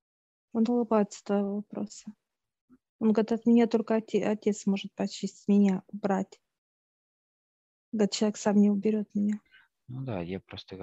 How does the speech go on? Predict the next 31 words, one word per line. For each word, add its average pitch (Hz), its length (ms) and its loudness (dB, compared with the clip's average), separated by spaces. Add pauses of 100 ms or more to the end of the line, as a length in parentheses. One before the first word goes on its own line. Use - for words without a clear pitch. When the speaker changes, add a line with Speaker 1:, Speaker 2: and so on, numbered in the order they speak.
Speaker 2:
озвучиваю 95 600 -12
это 90 180 -12
для 90 220 -10
людей, 87 340 -10
которые - 440 -16
будут - 240 -20
слушать, - 500 -16
да, 98 160 -14
чтобы - 300 -20
они 85 180 -14
понимали, 156 600 -12
да, 226 300 -2
как 208 200 -2
Speaker 1:
Мгм. 220 280 -2
Speaker 2:
вести 160 400 -18
себя - 280 -16
в - 80 -18
тех - 260 -18
или - 120 -16
иных - 200 -20
ситуациях, - 600 -18
что - 200 -20
нужно - 340 -20
делать - 260 -20 (220)
Speaker 1:
Это 233 200 -4
Speaker 2:
повседневно. 247 280 2
Speaker 1:
только 233 300 4
просите, 233 540 2
он 214 180 6
говорит, 214 460 4
отца. 214 400 -4